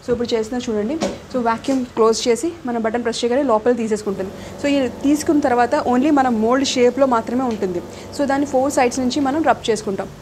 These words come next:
And మొబైల్ కవర్ మనకి ఎయిటీ మినిట్స్ పడుతుంది. అదే మొబైల్ కవర్ మనం రెండు నిమిషాల్లో ప్రింట్ చేస్తాం because of the magical molds. So మనం యూజ్ చేసిన మోల్డ్ వచ్చేసి మ్యాజికల్ మోల్డ్, అది కూడా నైంటీ నైన్ సబ్లిమేషన్దేనండి.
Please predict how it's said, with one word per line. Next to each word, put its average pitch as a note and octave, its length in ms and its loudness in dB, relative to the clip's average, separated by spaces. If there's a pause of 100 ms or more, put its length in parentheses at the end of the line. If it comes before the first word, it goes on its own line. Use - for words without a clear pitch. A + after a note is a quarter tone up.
(140)
And D4 100 0
మొబైల్ C#4 300 2
కవర్ D4 220 0
మనకి C4+ 340 -2
ఎయిటీ D4 240 2
మినిట్స్ C4 320 -2
పడుతుంది. A#3 340 -2
అదే A3 260 0
మొబైల్ C4+ 320 2
కవర్ B3 180 0
మనం B3 200 0
రెండు A#3+ 240 2
నిమిషాల్లో C4 340 0
ప్రింట్ A3+ 260 -2
చేస్తాం B3 300 -2 (440)
because B3 240 2
of A#3+ 140 0
the C4 260 4
magical G#3 520 2
molds. F#3 320 -4
So C4+ 60 -2
మనం C4 460 0
యూజ్ B3+ 160 -2
చేసిన A#3+ 300 0
మోల్డ్ A3+ 260 4
వచ్చేసి A3 260 -2
మ్యాజికల్ A3 440 2
మోల్డ్, A3+ 240 2
అది A3 140 2
కూడా C4+ 140 2
నైంటీ G#3 260 -2
నైన్ G#3+ 100 0
సబ్లిమేషన్దేనండి. G3+ 720 -2